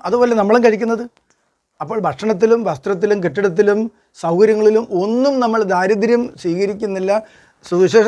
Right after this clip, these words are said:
ദാരിദ്ര്യം സ്വയം സ്വീകരിക്കുന്നില്ല എങ്കിൽ നിങ്ങളത് വാഗ്ദാനം ചെയ്യണ്ട. അത് വാഗ്ദാനം ചെയ്തിട്ട് കൂലിക്ക് ആളെയും വെച്ച് എല്ലാ പണിയും ചെയ്യിപ്പിച്ച് രാജകീയമായി തോഴിമാരെ കൊണ്ട് എല്ലാം ചെയ്യിപ്പിച്ച് ജീവിക്കുന്ന രാജകുമാരിമാരാകാനല്ല ഗവൺമെൻറ്റിലേക്ക് വന്നത്.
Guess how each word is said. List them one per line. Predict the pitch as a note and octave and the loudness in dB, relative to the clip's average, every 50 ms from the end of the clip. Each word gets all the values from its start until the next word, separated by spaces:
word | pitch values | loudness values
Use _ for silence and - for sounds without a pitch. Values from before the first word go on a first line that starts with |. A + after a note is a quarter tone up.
| A#3 G#3+ | 4 2
ദാരിദ്ര്യം | A3 G#3+ G3 G3+ G3 G3 F#3 C#3 | 2 2 2 0 0 0 -2 -2
സ്വയം | E3+ G3 A#3 A#3 - | -2 -2 -2 -2 0
സ്വീകരിക്കുന്നില്ല | - F#3 F#3 F#3+ A3 G#3 G#3+ E3 - A#3 G3+ F#3+ F#3 F#3 G3 G3 G#3 G#3 A#3 - - E3 | 0 -2 0 0 -2 -2 -4 -4 -6 -6 -4 -4 -4 -4 -2 2 2 4 2 2 0 -4
എങ്കിൽ | F3 G3+ F3+ F#3 F#3+ - _ _ _ _ | -6 -2 -2 -2 -4 -4 _ _ _ _
നിങ്ങളത് | G3 F#3 G3+ G3 F#3+ F#3+ | -6 -4 -4 -2 0 0
വാഗ്ദാനം | F#3+ G3+ G3+ G3 A3+ A#3 A#3 F#3 G#3 | 0 0 2 0 -2 -2 -2 -2 -4
ചെയ്യണ്ട. | A#3+ B3 A#3 F#3+ D3 C3 - _ _ _ _ _ F3+ | -4 -4 -4 -6 -8 -12 -14 _ _ _ _ _ -4
അത് | G3 G#3 G3+ | -2 0 4
വാഗ്ദാനം | F#3+ G3+ G#3 A3 C4+ C#4+ C#4+ B3+ | 4 2 4 4 4 4 4 4
ചെയ്തിട്ട് | B3+ A#3+ G#3 A3 E3 F3+ G#3+ A3 A3 - _ _ _ - | 2 2 2 2 2 2 0 0 -2 -4 _ _ _ -4
കൂലിക്ക് | F#3+ A3 B3 B3+ B3 G3 B3 C4+ A#3 F#3 F#3 F#3 | -2 -2 0 -2 -2 -4 -6 -6 -2 0 0 2
ആളെയും | G#3 A3+ B3 C4 C4+ C4+ B3+ A3+ G#3 | 4 4 4 4 2 2 2 0 0
വെച്ച് | - - G3+ G#3+ B3 C4 - _ _ _ - F#3 | 0 0 -2 -4 -4 -4 -8 _ _ _ -6 -2
എല്ലാ | G#3 A#3+ B3 - | -2 0 -2 -2
പണിയും | - G#3+ G#3 A3 G#3+ F3+ | -4 -4 -2 -2 0 2
ചെയ്യിപ്പിച്ച് | G3+ G3+ F#3+ - G#3+ F3 A3+ A3 F#3+ F3+ | 2 0 0 -2 -4 0 0 0 0 2
രാജകീയമായി | F#3 G3+ G#3+ A#3+ G#3+ A#3 A3 G#3+ G3+ G3+ G3+ F#3+ - - | 0 0 0 -2 0 0 0 0 2 2 2 0 2 0
തോഴിമാരെ | G3+ G3 G#3+ A#3 A#3 A3+ A3+ A3+ A3 A3+ A3 G#3+ - A3+ | 2 2 2 2 2 0 0 2 2 2 0 0 0 -2
കൊണ്ട് | G3+ G3+ G3 A#3+ C4 B3+ - _ _ _ _ _ _ _ _ _ | -2 0 0 -2 -2 -2 -10 _ _ _ _ _ _ _ _ _
എല്ലാം | - F#3 G#3 A#3 A#3 A3 F#3+ | -6 0 2 2 2 4 2
ചെയ്യിപ്പിച്ച് | G#3 G3+ F#3 E3 G3 E3 E3+ G#3 G#3+ G#3+ - - E3+ | 0 0 0 -2 -4 -2 -2 -4 -6 -6 -10 -8 -4
ജീവിക്കുന്ന | F3+ G3 F#3+ G#3 E3 F#3 G#3 G3+ G3+ G3+ F3+ F3 | -4 -4 -4 -4 -2 -2 -2 -2 0 -2 -2 0
രാജകുമാരിമാരാകാനല്ല | - G3 G3+ F#3+ A#3 A3+ A#3+ A#3 A#3+ A#3+ A#3+ A#3 A#3+ A#3 G#3+ F#3 F3 F3 F3+ E3+ E3 D#3+ D#3+ E3 D#3+ D#3 - _ _ _ _ _ - | 0 0 0 2 2 2 2 2 2 0 0 -2 0 2 2 2 2 0 -2 -2 -4 -4 -4 -4 -6 -6 -8 _ _ _ _ _ -8
ഗവൺമെൻറ്റിലേക്ക് | F3+ E3+ F3+ F3+ E3+ E3+ E3+ E3 - D3 C#3+ | -6 -4 -4 -2 -2 -4 -4 -4 -4 -6 -6
വന്നത്. | C#3 C3+ C3 C3+ | -6 -6 -10 -12